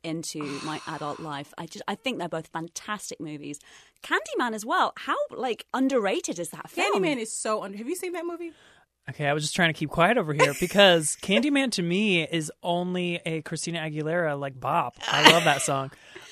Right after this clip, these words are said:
Speaker 3: Um, I don't
Speaker 2: You
Speaker 3: know this
Speaker 2: have
Speaker 3: movie.
Speaker 2: to see this movie.
Speaker 1: It's
Speaker 2: Candyman is, like,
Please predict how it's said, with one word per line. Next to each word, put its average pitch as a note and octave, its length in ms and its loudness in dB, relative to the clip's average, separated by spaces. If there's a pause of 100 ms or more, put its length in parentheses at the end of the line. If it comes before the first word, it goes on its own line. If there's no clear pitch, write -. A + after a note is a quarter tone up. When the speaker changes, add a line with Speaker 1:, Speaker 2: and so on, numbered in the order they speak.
(140)
Speaker 3:
Um, D#3+ 280 0
I E3 100 0
don't A#3 160 6
Speaker 2:
You - 60 4
Speaker 3:
know F3+ 80 6
this C#4+ 120 10
Speaker 2:
have A#3 120 10
Speaker 3:
movie. D3 240 0
Speaker 2:
to C3 80 -6
see G3+ 600 -6
this F#3 460 -4
movie. E3+ 500 -6
Speaker 1:
It's C#3+ 120 -12
Speaker 2:
Candyman A3+ 480 -2
is, F#3+ 120 -6
like, F3+ 120 -4